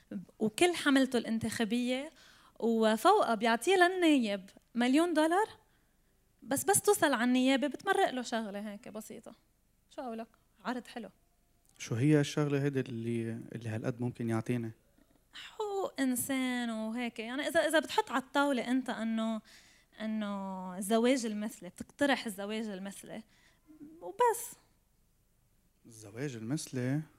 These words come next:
Speaker 1: شو قولك؟
Speaker 2: لا.
Speaker 1: هيك شغلة بسيطة، ليك العرض كتير مغري.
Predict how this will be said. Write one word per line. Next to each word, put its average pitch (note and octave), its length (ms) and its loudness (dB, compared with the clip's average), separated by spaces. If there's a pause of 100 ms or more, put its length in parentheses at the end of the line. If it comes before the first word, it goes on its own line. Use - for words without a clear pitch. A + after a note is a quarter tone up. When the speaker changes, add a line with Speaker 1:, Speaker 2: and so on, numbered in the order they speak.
(220)
Speaker 1:
شو - 140 -10
قولك؟ C4 460 -6 (760)
Speaker 2:
لا. A#2 200 -4
Speaker 1:
هيك D4+ 100 -2
شغلة B3 280 -6
بسيطة، G3 400 -10
ليك C4 200 -6
العرض A3+ 280 -6
كتير - 260 -8
مغري. G3 300 -6